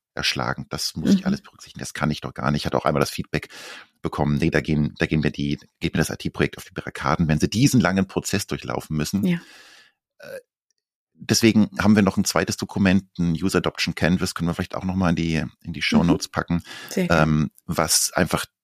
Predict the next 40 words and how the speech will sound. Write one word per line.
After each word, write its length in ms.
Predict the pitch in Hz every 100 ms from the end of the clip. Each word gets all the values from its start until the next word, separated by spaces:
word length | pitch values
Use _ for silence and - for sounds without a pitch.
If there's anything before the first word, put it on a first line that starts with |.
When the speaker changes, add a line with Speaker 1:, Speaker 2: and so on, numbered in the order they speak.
| _
Speaker 1:
das, 340 | - 71 - -
äh, 400 | - 73 65 50 - -
das 140 | - -
Sprechen 480 | - - - 101
darüber 500 | 95 90 87 90 85 95 -
auf 180 | - 67
einem 80 | 71
ganz 200 | 67 -
kleinen 300 | - 80 90
Level 320 | 64 71 76
innerhalb 280 | - 69 -
von 100 | -
einer 60 | 65
Stunde 260 | - 78
zum 120 | -
Beispiel 340 | 67 69 76 73 - - -
anstoßen 640 | - 85 - 80 80 85 -
kann, 440 | - 85 95 101
was 160 | 82 -
alles 240 | 87 80
möglich 420 | 85 85 - 76 76
wäre, 420 | 78 95 101 90
wenn 200 | 80 87
wir 180 | 85 82
diesen, 460 | 78 - 80 78
äh, 240 | 71 73 - -
User 160 | 85
Adoption 340 | 76 69 - -
Prozess 460 | - - - - - - - -
berücksichtigen 840 | - 80 - - 95 - 85 85 87 - _
oder 360 | 101 104 107 -
oft 240 | - -
auch 180 | 82 -
nur 200 | 95 -
einfach 340 | 82 - 82
mitdenken 680 | 85 - - - 73 - 67
in 60 | 62
unserem 220 | - 67
täglichen 460 | - - - - -
Tun. 320 | - -